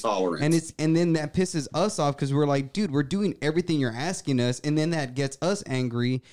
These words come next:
Speaker 2: And, you know, again, me and Loso, we say that's how we kinda got pushed more to the right, was because we were Democrats. We were on, like, right with you until you guys got crazy and, like,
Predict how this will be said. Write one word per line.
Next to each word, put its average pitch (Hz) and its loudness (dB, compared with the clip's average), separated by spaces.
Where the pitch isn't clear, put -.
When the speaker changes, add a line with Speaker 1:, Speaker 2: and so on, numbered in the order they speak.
Speaker 2:
And, 156 4
you 143 4
know, 135 4
again, 135 2
me 139 4
and 135 4
Loso, 139 2
we 131 2
say 131 -2
that's 131 -4
how 165 -2
we 143 -2
kinda 131 -4
got 123 -8
pushed 143 -4
more 127 -4
to 135 -8
the 113 -4
right, 135 -6
was 117 -4
because 120 0
we 147 2
were 196 0
Democrats. 139 -2
We 131 -4
were 170 0
on, 131 -4
like, 117 -4
right 135 -4
with 165 -2
you 127 2
until 127 -2
you 131 -2
guys 139 -2
got 120 -6
crazy 120 -2
and, 123 -2
like, 120 -4